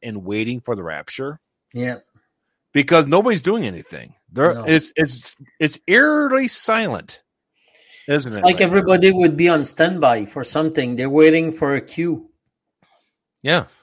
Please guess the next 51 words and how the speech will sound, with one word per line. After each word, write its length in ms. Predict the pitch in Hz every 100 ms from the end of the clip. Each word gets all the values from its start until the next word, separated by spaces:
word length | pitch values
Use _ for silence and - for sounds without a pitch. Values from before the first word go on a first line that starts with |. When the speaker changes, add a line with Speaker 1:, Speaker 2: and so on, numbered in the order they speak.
| _ _ _ _ _ _ -
Speaker 1:
Look 220 | 156 180
at, 220 | 190 -
look 200 | 175 190
at 140 | 180
the, 160 | 170 165
uh, 260 | 151 143 131
look 260 | 143 170
at 100 | 180
the 140 | 151 139
constant 540 | - 151 147 - 143
delays 400 | 127 131 139 135
we're 80 | 123
seeing 340 | - 143 139 135
with 180 | 127
the, 200 | 131 120
uh, 440 | 113 110 107 101 104
the 120 | 110 104
day 260 | 117 120
of 160 | 117 95
jihad 600 | 107 - 131 123 - 90 95 _ _ _ _ 123
Speaker 2:
Hmm. 140 | 123
Speaker 1:
that 100 | 113
we 100 | 127
were, 60 | 123
thought 260 | - 135 120
we 40 |
were 80 | 120
gonna 160 | 113 101
see 180 | -
in 80 | 123
this 120 | 110
country. 300 | - 165 - 82
We 40 |
haven't 140 | 104
seen 200 | - 151 156
it 40 |
yet. 200 | 120 92 _ _ _ _ _ -
Speaker 2:
No. 280 | 110 120 - _ _ _ _
Speaker 1:
Because 400 | 123 135 131 120
they, 180 | 123 127 _
the 120 | 123
thing 240 | 110 175 180
is, 100 | 147
they 180 | 117 160
don't 160 | 254
know 120 | 180 151
when 120 | 131
the 80 | 113
rapture 480 | 120 120 123 110
is 160 | 98 98
either. 300 | 151 85